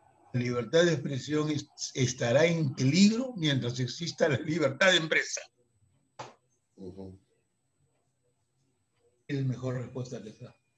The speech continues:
Speaker 2: Sí, pues.
Speaker 1: Lógico. Lógico. Si donde trabajo yo es derechista.
Speaker 2: Sí, pues.
Speaker 1: Yo no puedo, <laughs> yo no puedo de-, de-, o-, opinar acerca de. ¿Qué?
Speaker 2: Sí, de acuerdo.
Speaker 1: Me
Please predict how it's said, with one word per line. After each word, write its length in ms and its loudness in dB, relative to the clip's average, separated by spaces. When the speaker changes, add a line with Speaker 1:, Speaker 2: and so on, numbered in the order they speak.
Speaker 2:
Sí, 120 -8
pues. 300 -4
Speaker 1:
Lógico. 340 -12
Lógico. 640 -8
Si 100 -2
donde 300 6
trabajo 500 6
yo 280 8
es 180 4
derechista. 760 2
Speaker 2:
Sí, 160 -4
pues. 420 -10
Speaker 1:
Yo 160 -8
no 180 4
puedo, 420 -6
<laughs> 260 -2
yo 60 4
no 200 6
puedo 480 6
de-, 180 -4
de-, 200 -12
o-, 320 4
opinar 440 2
acerca 380 0
de. 300 0
¿Qué? 280 -10
Speaker 2:
Sí, 100 -4
de 680 -8
acuerdo. 220 -10
Speaker 1:
Me 120 -4